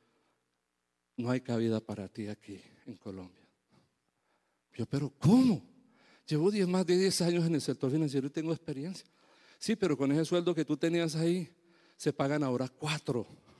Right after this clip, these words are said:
cuatro, cuatro personas pagamos con ese sueldo que tú tenías". "What?". "Sí, señor. Ya la gente ni sale a vacaciones, ni la gente sale a vacaciones".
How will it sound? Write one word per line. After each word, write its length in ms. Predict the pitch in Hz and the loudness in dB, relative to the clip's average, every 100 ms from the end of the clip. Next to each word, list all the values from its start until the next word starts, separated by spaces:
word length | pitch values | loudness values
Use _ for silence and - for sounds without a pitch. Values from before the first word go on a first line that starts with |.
| _ - | _ -4
cuatro, 320 | 151 151 143 _ _ _ - | -4 -2 -6 _ _ _ 4
cuatro 340 | 214 202 175 | 4 6 0
personas 460 | - 131 175 165 147 | 0 -2 0 -2 -2
pagamos 360 | 139 131 147 | -4 -2 -2
con 160 | 147 131 | -2 -2
ese 160 | 127 | -2
sueldo 220 | 131 131 131 | -8 -8 -8
que 100 | 123 | -10
tú 140 | 120 | -10
tenías". 480 | 135 151 175 - - _ _ _ _ _ _ _ _ _ _ _ _ _ _ _ _ - | -10 -10 -12 -20 -20 _ _ _ _ _ _ _ _ _ _ _ _ _ _ _ _ 0
"What?". 320 | 214 302 294 - _ - - _ _ _ _ _ | 2 4 0 -8 _ -20 -20 _ _ _ _ _
"Sí, 200 | - 120 | -8 -4
señor. 360 | 135 139 156 - - - _ | -2 -2 -4 -10 -20 -20 _
Ya 160 | 165 254 | 4 6
la 140 | 269 | 6
gente 280 | 254 277 262 | 8 6 6
ni 120 | 220 | 4
sale 260 | - 240 247 | 6 6 8
a 60 | |
vacaciones, 920 | 247 226 190 - 285 311 247 - - - - - _ | 6 6 2 6 8 8 6 4 -4 -12 -20 -20 _
ni 140 | 220 233 | 4 4
la 120 | 202 | 4
gente 340 | 180 269 262 | 4 4 4
sale 280 | 226 240 240 | 2 2 2
a 40 | 233 | 0
vacaciones". 800 | 214 180 - 233 240 170 - | -2 -4 -2 -2 -2 -8 -14